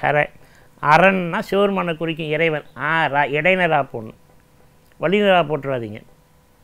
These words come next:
வல்லினரா போட்டால் வேற பொருள் வந்துடும். அரண், இடைநரா. அரண்னா சிவபெருமான். அரண் இறைவன், பிறவித் துயரை அழித்து ஒழிப்பவன்,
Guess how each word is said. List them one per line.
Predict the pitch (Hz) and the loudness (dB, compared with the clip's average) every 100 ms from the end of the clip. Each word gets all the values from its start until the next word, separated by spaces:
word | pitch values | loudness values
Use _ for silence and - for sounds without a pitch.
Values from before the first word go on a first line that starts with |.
| _ _ _ 131 | _ _ _ -2
வல்லினரா | 170 202 196 180 | 0 2 2 2
போட்டால் | 165 180 170 | 2 0 2
வேற | 180 165 | 2 2
பொருள் | 165 160 | 0 -2
வந்துடும். | 135 113 117 - _ _ - | -4 -8 -10 -14 _ _ -8
அரண், | 127 143 165 143 - - | -2 2 2 0 -10 -12
இடைநரா. | 139 151 175 156 127 123 - - | -4 0 0 0 -4 -6 -8 -2
அரண்னா | 151 175 175 | 0 0 -2
சிவபெருமான். | 202 170 170 139 123 123 _ _ _ _ | -4 0 0 0 -4 -10 _ _ _ _
அரண் | - 156 185 180 131 | -4 0 2 0 -6
இறைவன், | 147 180 180 170 - - | -4 0 0 -2 -6 -4
பிறவித் | 190 202 214 165 - | -2 0 -4 -6 -6
துயரை | 180 160 160 202 175 | -2 -2 -2 -4 -2
அழித்து | 151 196 180 - 196 151 | 0 0 -2 -2 0 0
ஒழிப்பவன், | 165 165 165 147 160 147 | 0 -2 -2 2 2 0